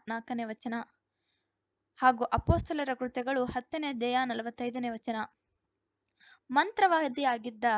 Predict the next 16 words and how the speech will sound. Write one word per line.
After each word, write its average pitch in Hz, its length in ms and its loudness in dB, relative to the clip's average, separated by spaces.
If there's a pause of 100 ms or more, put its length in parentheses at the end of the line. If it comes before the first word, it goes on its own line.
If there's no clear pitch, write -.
(520)
ಸೀಮೋನನೆಂಬುವವನು 277 1400 0 (100)
ದೀಕ್ಷಾಸ್ನಾನ 311 600 -2
ಮಾಡಿಸಿಕೊಂಡಾಗ 240 920 -4 (800)
ಪವಿತ್ರಾತ್ಮ 311 680 2
ವರವನ್ನು 269 580 -2
ತನ್ನ 247 180 -2 (120)
ಸ್ವಂತ 262 480 -4
ಉಪಯೋಗಕ್ಕಾಗಿ 240 960 -4
ಹೊಂದಿಕೊಂಡನು. 220 760 -8 (800)
ಆದರೆ 330 340 6
ಅದನ್ನು 277 360 0
ಆತನು 240 460 -2
ಅನ್ಯ 285 340 -2
ಜನರಿಗೆ 277 420 -4
ನೀಡಲು 254 540 -2 (340)
ಅಸಾಧ್ಯವಾದಾಗ 262 1120 0